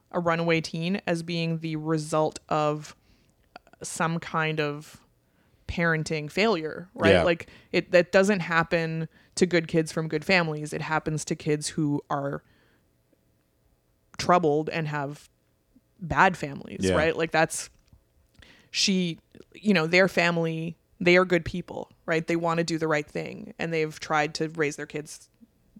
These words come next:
Speaker 1: the right way, whatever that means.
Speaker 2: Mm-hmm.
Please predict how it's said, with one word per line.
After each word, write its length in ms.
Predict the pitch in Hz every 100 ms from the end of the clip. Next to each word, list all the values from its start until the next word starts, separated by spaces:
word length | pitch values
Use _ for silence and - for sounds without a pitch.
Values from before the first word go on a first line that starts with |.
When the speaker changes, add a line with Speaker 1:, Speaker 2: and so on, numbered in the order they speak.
| _ _ _ _
Speaker 1:
the 120 | 185 175
right 240 | 160 156
way, 480 | 175 175 151 156 175
whatever 360 | 180 180 165 151
that 360 | 160 - 165 147
means. 400 | 165 151 180 202
Speaker 2:
Mm-hmm. 400 | 98 104 98